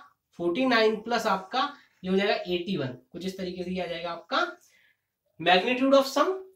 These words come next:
और अगर मैं यही बोलता हूँ आपका magnitude of difference निकालना है, तो magnitude of difference के अंदर क्या करेंगे, एफ़ वन माइनस एफ़ टू निकालेंगे, F one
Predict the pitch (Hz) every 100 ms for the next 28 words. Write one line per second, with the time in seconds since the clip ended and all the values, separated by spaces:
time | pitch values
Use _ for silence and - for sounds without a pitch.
0 | _ - 240 254 302 302 285 330 277 247
1 | 262 302 277 254 - 277 285 208 196 247
2 | 277 - _ _ _ 254 269 277 214 214
3 | 294 285 262 208 208 220 240 240 190 185
4 | 254 269 294 277 - 262 262 277 277 254
5 | 254 254 208 - 285 285 285 277 294 294
6 | 285 262 254 254 190 - - 254 190